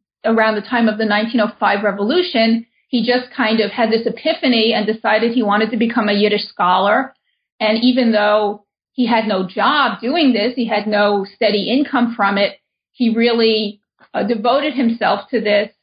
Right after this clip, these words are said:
uh, to trying to make a career for himself and then to try to establish an institute like yivo, uh, even though he, he himself was very poor and the insti-, he had no funding at all for the institute at the time that he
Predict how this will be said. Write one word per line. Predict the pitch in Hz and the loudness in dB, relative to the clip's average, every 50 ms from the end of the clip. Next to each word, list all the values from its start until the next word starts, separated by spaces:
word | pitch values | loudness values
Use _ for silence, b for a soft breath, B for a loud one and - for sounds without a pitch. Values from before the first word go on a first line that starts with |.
| _ _ _ _ _ _ _ _ _ - | _ _ _ _ _ _ _ _ _ -4
uh, | 208 190 | -4 -2
to | - 277 233 - | -2 -2 -4 -2
trying | - 233 214 226 226 | 0 0 0 2 2
to | - | 2
make | 220 214 208 208 | 2 0 0 -2
a | - 196 | -4 -8
career | - - 240 202 226 254 294 285 | -6 -6 -4 -2 0 2 0 0
for | 294 294 277 | 0 0 0
himself | 254 269 254 254 247 - 262 233 233 233 226 226 - | 2 2 2 0 0 0 0 0 2 0 0 -2 -4
and | - 196 208 202 | -4 -2 -2 0
then | 202 208 208 202 202 196 196 - _ _ | 0 0 0 0 -2 -2 -6 -10 _ _
to | - 254 | -8 -6
try | 226 226 254 220 | -4 0 0 0
to | 214 208 | 0 0
establish | 202 208 - - 214 196 214 226 233 233 226 226 | -2 -4 -4 -4 -2 0 0 0 0 -2 -2 -2
an | 247 208 | -4 -4
institute | 214 214 214 - 220 220 - - 226 196 | -6 -6 -6 -8 -8 -8 -4 -4 -2 0
like | 196 214 202 202 - | 0 0 0 0 0
yivo, | - 247 277 302 294 226 220 196 196 190 190 196 190 - _ _ _ _ _ _ _ _ _ _ _ _ | 0 0 2 2 2 2 2 2 2 2 0 -2 -4 -8 _ _ _ _ _ _ _ _ _ _ _ _
uh, | - 202 208 196 190 208 | -6 -4 -2 -2 -2 0
even | 233 240 240 240 226 226 208 | 0 0 0 2 2 2 2
though | 202 208 208 208 | 2 2 0 0
he, | - 240 208 196 - | 0 -2 -2 -4 -4
he | - - 269 262 | -2 0 2 2
himself | 254 220 202 - - 214 320 359 359 - | 2 0 -2 -2 0 0 2 2 0 0
was | 254 240 202 | -2 -4 -2
very | 214 214 208 214 220 226 | 0 0 0 0 0 -4
poor | - - 254 233 226 226 220 214 | -6 -4 -2 0 2 4 4 2
and | 180 196 202 202 | 2 0 -2 -4
the | 202 202 | -4 -4
insti-, | 214 226 226 - - 220 220 - | -2 -4 -4 -4 -6 -8 -10 -6
he | - 247 | -2 -2
had | 220 208 202 | 0 0 0
no | 214 220 220 220 - | 0 0 0 0 -2
funding | 240 220 220 226 220 220 | -2 0 0 0 0 0
at | 214 208 | 0 2
all | 196 214 208 | 2 0 0
for | - 226 196 | -2 -2 -2
the | 190 196 - | 0 2 2
institute | 240 269 294 - - 254 - - 220 196 196 | 2 2 0 -2 -4 -6 -4 0 0 0 2
at | 190 190 190 - | 2 0 0 -2
the | 202 | -6
time | 202 - - 202 196 196 202 190 | -6 -2 0 0 0 0 0 0
that | 185 185 185 | 0 -2 -2
he | - - 202 196 190 196 190 190 | 0 0 0 2 2 0 -2 -4